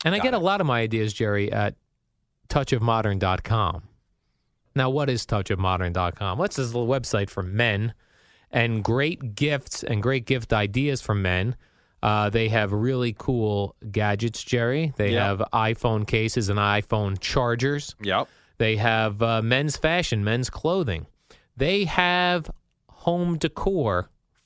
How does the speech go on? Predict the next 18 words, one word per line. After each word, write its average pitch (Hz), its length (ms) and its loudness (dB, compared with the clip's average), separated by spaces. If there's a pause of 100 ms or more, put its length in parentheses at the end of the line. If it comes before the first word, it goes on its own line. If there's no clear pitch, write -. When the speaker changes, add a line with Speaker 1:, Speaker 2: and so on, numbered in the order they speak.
Speaker 1:
for 160 180 2
men. 120 560 0 (440)
They 135 200 2
have 131 380 2
all 160 240 2
the 139 100 2
latest 117 460 0
gadgets, 160 600 0 (340)
uh, 113 160 2
whether 117 240 0
you're 110 380 2
a, 95 280 2
uh, 87 340 2
gadget 151 400 0
guy, 151 380 2
a 135 120 0
fashion 147 560 0
guy, 139 560 2